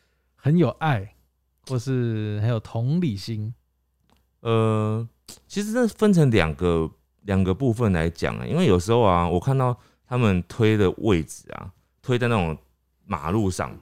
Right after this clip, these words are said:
Speaker 1: 嗯。
Speaker 2: 而且可能是一个主要干道上，
Speaker 1: 嗯。
Speaker 2: 我就会觉得，我希望他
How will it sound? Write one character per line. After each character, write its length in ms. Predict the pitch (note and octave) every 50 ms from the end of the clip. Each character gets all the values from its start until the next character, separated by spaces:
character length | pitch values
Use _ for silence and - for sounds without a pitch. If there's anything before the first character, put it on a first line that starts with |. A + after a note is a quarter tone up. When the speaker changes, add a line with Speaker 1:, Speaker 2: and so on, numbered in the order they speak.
| _ _ -
Speaker 1:
嗯。 100 | C#3+ C#3+
Speaker 2:
而 60 | C3+
且 80 | B2+ C#3
可 120 | G#2 A2+
能 140 | F#2+ F#2 F#2
是 140 | F#2+ A2 A#2
一 80 | A#2+
个 240 | A2+ G#2 F#2+ F2 F2
主 220 | D#2+ - - F2 F2
要 120 | F#2+ G2
干 260 | F#2 - A#2 F#2+ E2 E2+
道 220 | - F2+ D#2+ D2+
上， 220 | D2+ - - C2+ - - _ _
Speaker 1:
嗯。 280 | D3+ D3+ C#3+ B2+ G#2 G#2 - _ _
Speaker 2:
我 120 | - C3
就 80 | D#3 A3
会 80 | B3
觉 160 | G#3+ E3 D3 D3
得， 200 | D3+ C#3 A2 - - _ _ _
我 100 | - F2
希 120 | F#2 - D3
望 80 | C#3+
他 80 | C#3+ D3